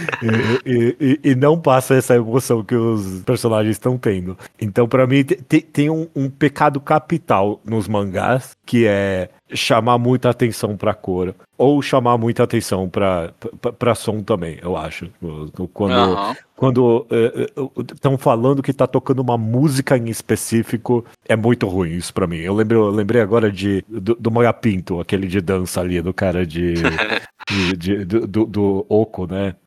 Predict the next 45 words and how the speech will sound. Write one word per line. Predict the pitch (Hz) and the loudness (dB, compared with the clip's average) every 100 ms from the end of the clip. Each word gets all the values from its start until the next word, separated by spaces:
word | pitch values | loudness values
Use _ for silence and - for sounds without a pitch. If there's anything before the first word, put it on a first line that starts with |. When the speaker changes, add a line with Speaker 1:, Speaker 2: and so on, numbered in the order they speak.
| _ | _
Speaker 2:
Sim. | - 226 202 - | -4 -2 -4 -6
Speaker 1:
E | 95 92 | -2 0
tem | - | 0
um | 113 | 2
momento | 117 120 | 2 4
ali | 113 | 2
que | 104 | 2
toca, | 107 113 95 104 | 2 4 4 2
acho | |
que | - | -2
uma | 170 170 | -2 0
música, | 95 87 98 98 - | -2 -2 -4 -4 0
eu | 87 87 85 92 98 | 0 0 -4 -2 0
já, | 104 | 0
já | 110 117 | 0 0
até | 151 | 0
esqueci, | 143 127 - | 0 -2 -2
mas | 101 107 | -2 0
ela | 104 101 | 0 0
é | |
nomeada, | 101 104 101 87 80 | 0 0 2 0 0
é | 85 | -4
uma | 92 | -6
música | 90 - 98 | -6 -2 -2
da | 92 | -2
vida | 98 95 | -2 0
real. | 101 95 - - - - | 0 0 -2 -6 -14 -2
E | 104 | 0
me | 107 | 0
tira | 98 131 123 | 0 0 2
completamente | - 107 117 113 117 98 92 | 0 -2 2 2 2 -2 -4
do | 98 | -4
sério, | 92 85 82 | -2 -2 -2
porque | - | -2
eu | 92 | -4
não | 98 | -2
tô | 101 | -4
escutando | - 101 - 85 | -4 -6 -4 -4
aquilo. | 90 - 80 82 | -6 -8 -12 -8
É | 104 | 0
uma, | 104 104 110 | 2 2 0
é | 117 | 2
uma | 107 107 - _ | 2 2 0 _
quebra | - 135 127 147 139 143 | 0 4 4 4 4 4
da, | 113 110 107 | 4 2 2